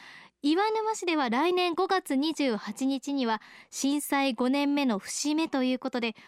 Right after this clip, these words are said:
大きな植樹祭を予定しています。植樹をする苗木の数は十万本、参加者も一万人規模という大きなものです。詳しくは岩沼市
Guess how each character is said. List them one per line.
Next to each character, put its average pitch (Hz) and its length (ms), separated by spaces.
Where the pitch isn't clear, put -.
大 320 240
き - 160
な 226 220
植 247 320
樹 294 120
祭 285 280
を 269 180
予 220 140
定 226 180
し 220 100
て 240 120
い 233 100
ま 233 160
す。 - 160
植 277 360
樹 302 120
を 302 100
す - 120
る 277 100
苗 254 280
木 277 100
の 277 140
数 269 240
は 233 180
十 254 340
万 254 300
本、 220 240
参 330 300
加 370 140
者 349 160
も 269 180
一 294 340
万 339 340
人 339 160
規 330 180
模 320 140
と 269 120
い 233 140
う - 160
大 302 240
き 285 140
な 254 120
も 226 80
の 220 120
で 202 160
す。 - 120
詳 359 200
し - 80
く 370 120
は 339 120
岩 277 240
沼 330 280
市 254 260